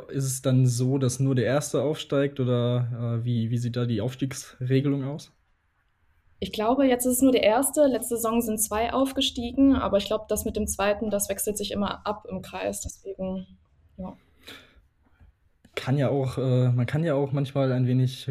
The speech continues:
Speaker 1: Glück haben, dass vielleicht eine Mannschaft aus der oberen Liga, äh, nicht meldet und dann rückt man dann doch noch mal, noch mal nach. Also, äh, ja, lohnt sich auf jeden Fall, da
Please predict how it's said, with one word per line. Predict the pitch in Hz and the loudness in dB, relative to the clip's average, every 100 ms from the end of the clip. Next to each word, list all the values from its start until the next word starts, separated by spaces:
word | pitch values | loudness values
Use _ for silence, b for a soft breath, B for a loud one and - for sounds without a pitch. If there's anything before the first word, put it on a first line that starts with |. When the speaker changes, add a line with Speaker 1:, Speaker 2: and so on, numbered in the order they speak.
| 127 | -2
Speaker 1:
Glück | 135 135 | 0 2
haben, | 127 123 | 2 2
dass | 117 | 0
vielleicht | - 123 117 | -2 -2 0
eine | 131 123 | 2 2
Mannschaft | 123 139 139 131 | 2 0 -2 -4
aus | 127 | -4
der | 120 | -2
oberen | 135 127 127 | 0 2 4
Liga, | 123 123 120 117 120 | 4 2 0 0 -2
äh, | 113 117 | -2 0
nicht | 139 - - | 0 0 0
meldet | 131 131 156 151 | 4 4 2 0
und | 127 | -2
dann | 123 127 | 2 2
rückt | 127 139 | 0 -2
man | 139 | -2
dann | 131 127 | 2 2
doch | 127 | 0
noch | 143 127 | -4 -2
mal, | 131 127 127 - | 2 2 0 -4
noch | 123 | 0
mal | 131 | 2
nach. | 120 127 127 | 4 2 0
Also, | 120 123 123 117 | 0 0 -2 -4
äh, | 113 113 110 _ - | -8 -8 -8 _ -6
ja, | 135 131 | -4 -4
lohnt | 120 131 180 202 | 0 4 4 4
sich | 156 | 2
auf | 139 | 2
jeden | 139 | 0
Fall, | 131 127 139 151 B B B B B B B | -2 -4 -4 -6 B B B B B B B
da | - 131 131 127 | 0 4 4 0